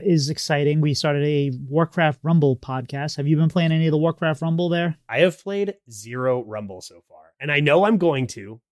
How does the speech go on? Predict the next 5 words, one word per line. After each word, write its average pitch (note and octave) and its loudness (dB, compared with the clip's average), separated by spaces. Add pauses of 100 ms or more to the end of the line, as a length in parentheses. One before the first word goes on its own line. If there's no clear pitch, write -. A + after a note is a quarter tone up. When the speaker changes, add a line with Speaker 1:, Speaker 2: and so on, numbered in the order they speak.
(580)
Speaker 2:
There's D3+ 0 (880)
a C#3 -6
possibility D#3+ 0
that, A#2+ -4
like, G#2+ -8